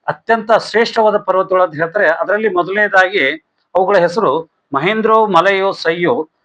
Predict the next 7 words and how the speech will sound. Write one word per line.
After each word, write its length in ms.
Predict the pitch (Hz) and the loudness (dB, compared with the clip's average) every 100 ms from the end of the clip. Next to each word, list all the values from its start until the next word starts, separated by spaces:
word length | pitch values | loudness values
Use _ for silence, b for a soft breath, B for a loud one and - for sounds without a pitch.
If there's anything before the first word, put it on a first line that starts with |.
| _ - | _ -4
ದೇವತಾತ್ಮ 640 | 170 214 220 202 196 - 190 | 0 2 2 4 2 2 0
ಹಿಮಾಲಯ, 500 | 170 170 180 165 185 131 139 - _ _ _ | 2 2 2 4 4 2 0 -4 _ _ _
ಧೇಯೋ 440 | 120 190 220 220 214 | 0 2 2 2 4
ರೈವತಕೋ 540 | 180 185 170 175 190 | 2 0 -4 -2 -2
ವಿಂಧ್ಯ, 320 | 170 165 185 139 143 - _ _ _ 123 | -2 -2 0 0 -2 -8 _ _ _ -6
ಗಿರಿಶ್ಚಾರಾವಲಿ 880 | 190 220 - 220 220 220 220 214 175 | -4 -4 -2 4 6 8 6 4 -2
ಸ್ಥಿತ. 280 | 185 - | -4 -4